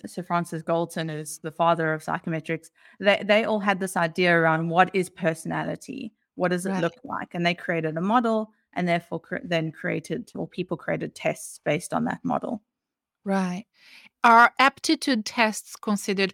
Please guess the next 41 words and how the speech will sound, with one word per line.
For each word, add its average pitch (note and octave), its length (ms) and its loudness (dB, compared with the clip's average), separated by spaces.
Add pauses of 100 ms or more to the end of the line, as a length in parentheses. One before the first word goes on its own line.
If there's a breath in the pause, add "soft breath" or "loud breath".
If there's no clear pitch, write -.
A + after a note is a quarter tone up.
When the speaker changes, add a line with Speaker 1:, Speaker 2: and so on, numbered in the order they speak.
Speaker 2:
psychometric F3+ 800 -4
tests? - 580 -10 (300)
Speaker 1:
Yes. - 400 -6 (640)
Speaker 2:
And G3 320 4
cognitive G#3 720 0
tests - 420 -8
as G3 160 -8
well? G3+ 260 -4 (340)
They're F3+ 160 0
Speaker 1:
Yes. - 80 -2
Speaker 2:
all G3+ 160 2
Speaker 1:
They're F#3+ 240 -4
Speaker 2:
psychometric. F3 420 -4
Speaker 1:
all G#3 260 0
psychometric F#3 600 -2
tests. D#3+ 200 -6
And - 80 -2
that's G3 140 0
why G#3+ 60 2
I - 20 4
said G3+ 200 -4
even G#3 240 0
interviews, F3 720 -4 (520)
okay, - 140 -6
uh, F3+ 140 4
Speaker 2:
Mm-hmm. A#3 100 -2
Speaker 1:
anything G3 340 -4
that's F#3+ 200 -6
measuring D#3+ 880 -2
that, E3+ 220 -2 (280)
any F3 180 -2
capability D#3+ 880 -6
is, E3+ 220 -6
is F3+ 140 -6
a E3+ 40 -12
psychometric - 640 -6
test, - 320 -8
as F3+ 100 -6
long F3+ 200 4
as F#3 100 -4
it, F#3 120 -2